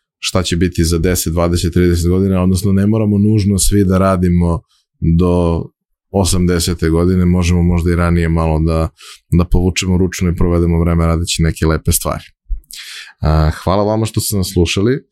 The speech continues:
nadam se da vam je bilo interesantno i korisno. Sve informacije imate u opisu, a svakako ćete i vrlo lako izgooglati i doći do toga. A, ukoliko imate neka pitanja dodatna,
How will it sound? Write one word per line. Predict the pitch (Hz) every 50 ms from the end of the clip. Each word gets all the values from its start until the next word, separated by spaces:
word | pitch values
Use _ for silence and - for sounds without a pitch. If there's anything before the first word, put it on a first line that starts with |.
| _ - - - _ _ -
nadam | 87 90 90 85
se | 85 -
da | 90 90
vam | 87 87
je | 87
bilo | 98 95 95
interesantno | 90 87 - 87 87 85 - 92 90 95 - - 92 85
i | 78 -
korisno. | - 85 87 92 95 - - 123 123 120 120 113 - _ _ _ _ _ _ -
Sve | - - 101 107
informacije | 135 139 - 147 147 139 139 139 - - 147 147
imate | 147 147 143 - - 139 135 131 123 - -
u | 117 110 110 113
opisu, | 120 120 - 151 123 - - - - - -
a | 95 -
svakako | - 127 127 120 - _ - 98
ćete | - - - - 101
i | 98
vrlo | 104 104 104 98
lako | 98 101 98 - - 98
izgooglati | 92 87 90 101 101 104 113 110 - - 90
i | 87 87
doći | 95 98 104 - - 90
do | 87 85 -
toga. | - 98 107 123 135 139 135 131 127 123 123 - - - - - - - _ -
A, | 90 90 92 95 95 95 95 92 90 - - -
ukoliko | 104 - 104 104 110 - 143
imate | 147 180 175 - 127
neka | 131 151 - - - -
pitanja | 123 165 - - 170 156 113 95 104 117 123 143 - _ -
dodatna, | - 95 95 98 92 87 90 87 - - 131 151 175